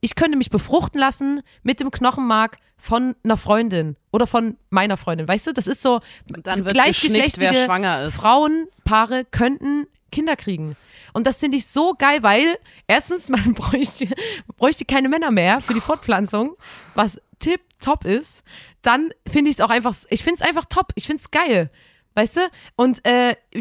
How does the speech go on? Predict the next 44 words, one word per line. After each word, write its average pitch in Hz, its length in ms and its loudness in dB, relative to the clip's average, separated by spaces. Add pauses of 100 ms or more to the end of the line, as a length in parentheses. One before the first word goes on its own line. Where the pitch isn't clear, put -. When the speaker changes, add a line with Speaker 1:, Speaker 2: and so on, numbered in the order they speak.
(140)
Speaker 1:
auch 247 220 2
einfach 294 200 0
für 262 120 -2
gleichgeschlechtliche 254 1040 0 (100)
weibliche - 460 0
Paare 262 320 0
ist - 180 -6
das 240 160 -4
doch 220 220 -4 (240)
so - 320 -2 (120)
cool. 285 340 2 (340)
Ähm, 233 200 0
und 226 140 -4
in 220 140 0
der, 196 440 4
in 190 120 -2
der 160 480 0 (760)
Studie 247 300 0
ist 240 100 2
halt 214 120 4
wirklich 202 160 0
so, 196 80 -2
das 185 120 0
ist - 140 -6
ganz 180 220 2
am 170 80 0
Anfang, 165 440 -2
man 160 180 -2
kann 185 200 -4
überhaupt 175 260 -2
nicht 185 140 -8
absehen, 175 440 -4
ob - 260 0
und 185 240 -4
wann 196 360 2
das, - 460 -2
äh, 170 320 0
zu - 160 -10
Ende 226 300 0
geht. 196 320 -2 (560)
Und 254 360 0
wenn 254 580 0
das 190 200 -2
funktioniert, 190 800 -4